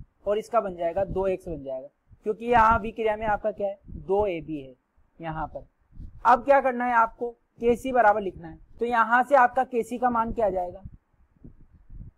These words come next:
एबी की सांद्रता का square आ जाएगा, बटा आपका क्या आएगा यहाँ से? ए की सांद्रता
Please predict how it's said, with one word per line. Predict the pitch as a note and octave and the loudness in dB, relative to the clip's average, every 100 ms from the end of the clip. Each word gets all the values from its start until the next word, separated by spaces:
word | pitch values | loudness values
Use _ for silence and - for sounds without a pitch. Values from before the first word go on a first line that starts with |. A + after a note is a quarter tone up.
| _ - - - _ _ _ _ - - - G#3 | _ -10 -10 -12 _ _ _ _ -20 -20 -12 0
एबी | G#3 G#3+ B3 | 2 2 -4
की | B3+ | -6
सांद्रता | - A3+ A3 A3+ A#3+ A#3+ | 0 0 0 -4 -2 0
का | A#3 A3+ _ _ - | 0 -2 _ _ -16
square | A3+ - A3+ A3+ | -14 0 2 4
आ | A#3 | 2
जाएगा, | A3+ A#3 A#3 G#3 _ _ _ _ _ | 2 0 -2 -6 _ _ _ _ _
बटा | E3+ G3 A#3 | -4 0 4
आपका | A3+ A3+ A#3+ | 4 4 -2
क्या | A#3 G3+ | 2 2
आएगा | F#3+ G#3+ | 2 0
यहाँ | G3+ G3 | -4 -10
से? | - G#3+ G#3 - _ - - - | -12 -14 -12 -14 _ -20 -12 -2
ए | G#3 | -2
की | A3+ A3+ | -2 -2
सांद्रता | A3+ A3 A3 A#3 G#3+ | -2 -2 -4 -4 -6